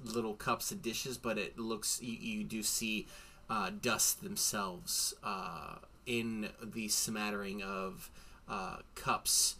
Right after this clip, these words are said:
Um, and like I said, the general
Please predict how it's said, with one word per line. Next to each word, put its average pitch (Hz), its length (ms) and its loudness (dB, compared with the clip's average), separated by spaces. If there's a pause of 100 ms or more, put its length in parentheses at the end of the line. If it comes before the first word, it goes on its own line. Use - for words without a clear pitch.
(500)
Um, 98 440 -8 (100)
and 107 480 -4 (100)
like 107 280 0
I 104 80 -2
said, 95 340 0
the 113 100 -2
general 110 880 2